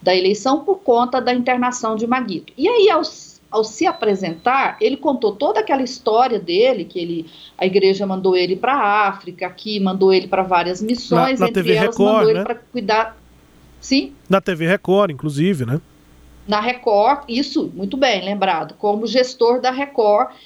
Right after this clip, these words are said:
Speaker 1: e como pastor. E aí ele foi mandado pra Goiânia, e aqui em Goiânia, é, ele disse, palavras dele, que o grupo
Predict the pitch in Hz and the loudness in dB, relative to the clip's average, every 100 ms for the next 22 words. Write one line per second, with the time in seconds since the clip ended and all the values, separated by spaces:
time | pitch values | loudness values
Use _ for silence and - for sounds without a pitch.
0 | _ - 277 285 269 277 269 - 254 247 | _ -12 -4 0 0 0 -4 -2 2 2
1 | 254 294 370 311 320 - - 277 277 285 | 2 -2 -4 0 -2 -2 -2 -2 0 0
2 | 277 269 240 196 208 240 233 269 247 233 | 2 2 2 -2 -4 -6 0 0 2 0
3 | 254 302 370 - _ - 311 403 - 240 | 0 -2 -6 -14 _ -2 0 0 0 0
4 | 240 247 285 254 233 247 262 285 285 277 | 2 4 2 2 0 2 2 4 2 0
5 | 233 226 226 226 233 226 - 226 208 220 | 0 2 2 2 0 -2 -4 -4 2 2
6 | 214 185 190 208 - - 175 170 175 190 | 0 -6 -4 -4 -6 -4 0 2 0 -2
7 | 190 190 202 214 240 - _ - 311 359 | -2 2 2 0 -6 -20 _ -2 2 2
8 | 254 247 254 - 294 370 | 2 0 0 -2 -6 -6